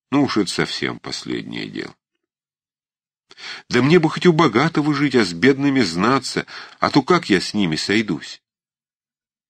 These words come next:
Не всё ж такой случай выйдет, как с вами".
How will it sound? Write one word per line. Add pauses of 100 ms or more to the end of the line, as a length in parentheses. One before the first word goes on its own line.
(200)
Не
всё
ж
такой
случай
выйдет,
как
с
вами".